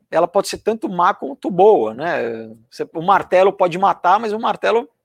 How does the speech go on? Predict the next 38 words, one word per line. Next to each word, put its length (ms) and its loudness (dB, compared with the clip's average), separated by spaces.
constrói 360 -2
uma 140 0
casa. 520 0
Então, 100 -4
assim, 500 -4
é, 760 -2
eu, 300 2
eu 100 0
não, 180 -2
eu 540 -2
não 160 -4
vejo 360 -2
intrinsecamente, 920 -8
quer 80 0
dizer, 140 -2
você 120 -2
tem 220 -6
leis 400 0
mais 540 -4
novas, 560 2
por 160 -18
exemplo, 340 -14
né? 60 -10
Você 120 -10
pode, 300 -2
sempre 280 -6
você 100 -8
pode 200 -6
aprimorar, 640 0
aprimorar, 580 0
né? 180 -6
Mas 400 0
a, 360 0
a 80 2
ideia, 340 2
vamos 180 -2
dizer 120 -6
assim, 520 -10